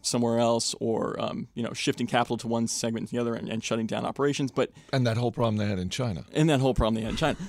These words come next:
Speaker 1: <laughs> The problem with me, though, is when I see a company that restructures this often, I, I don't believe management when management comes out and says, "Well, these are one-time expenses that we're sort of taking out of our earnings. And so here's what our earnings, re-, here's our organic or, you know, our real earnings." And I,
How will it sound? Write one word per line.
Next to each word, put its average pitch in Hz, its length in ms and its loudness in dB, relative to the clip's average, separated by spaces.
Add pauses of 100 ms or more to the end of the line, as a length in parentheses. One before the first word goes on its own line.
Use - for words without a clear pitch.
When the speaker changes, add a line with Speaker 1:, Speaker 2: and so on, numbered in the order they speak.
(100)
Speaker 1:
<laughs> 143 340 -8
The 170 180 4
problem 240 300 4
with 135 140 4
me, 214 140 6
though, 127 180 6
is 117 180 0
when 147 140 0
I 180 60 2
see 208 160 0
a 170 40 0
company 143 260 0
that 110 120 0 (320)
restructures 120 640 0
this 151 180 2
often, 160 480 0 (580)
I, 170 200 4
I 170 80 2
don't 233 140 6
believe 160 360 4
management 131 520 2
when 120 120 0
management 123 240 0
comes 123 160 0
out 113 60 4
and 117 100 -2
says, 127 140 -2
"Well, 220 140 8
these 185 160 4
are 160 60 6
one-time 139 360 4
expenses 120 420 0
that 107 140 2
we're 117 80 0
sort 120 220 2
of 110 80 -6
taking 120 280 0
out 110 140 4
of 107 80 0
our - 120 0
earnings. - 360 0
And 123 120 0
so 131 100 4
here's 156 200 6
what 151 100 6
our 123 120 8
earnings, 123 240 2
re-, 143 160 2
here's 202 160 6
our 143 320 4
organic 127 540 2
or, 120 200 0
you 113 100 -2
know, 120 100 2
our 120 200 -2
real 135 360 2
earnings." 120 360 -6
And 139 120 0
I, 127 100 0